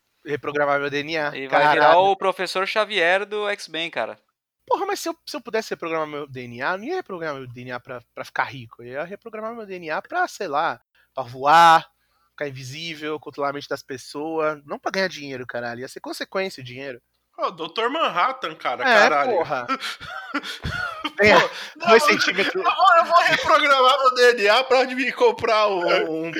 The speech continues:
Speaker 3: Porsche, entendeu?
Speaker 1: Todo dia meditar pra reprogramar um pouquinho o D N A pra ganhar mais dois centímetros de pau, tá ligado? É, <laughs> é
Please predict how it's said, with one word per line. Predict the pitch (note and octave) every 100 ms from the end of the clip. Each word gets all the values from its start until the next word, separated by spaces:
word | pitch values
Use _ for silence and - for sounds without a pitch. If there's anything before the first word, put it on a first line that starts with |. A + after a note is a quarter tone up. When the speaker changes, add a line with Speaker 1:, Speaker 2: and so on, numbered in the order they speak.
| D3+
Speaker 3:
Porsche, | G#3+ F3 D3+ -
entendeu? | C3 D3+ F#3 E3
Speaker 1:
Todo | D#3 B3+ C4
dia | G#3+ A#3+
meditar | A#3 A#3 A3 F3+ A3+
pra | B3 C4+
reprogramar | A3+ - G#3+ G#3 G#3
um | A3+
pouquinho | A3+ G#3+ - C#4+
o | D4
D | C#4
N | -
A | A3
pra | A#3 A#3+
ganhar | A3+ A#3
mais | A3+ G#3
dois | A3 A3
centímetros | A3 - G#3+ F#3+ G3
de | F#3+
pau, | - F3 D#3
tá | C#3+
ligado? | C3 C3 D3 F3
É, | D#3 D#3
<laughs> | E3+ A3 D#4 - A3 C4 B3+ B3
é | A#3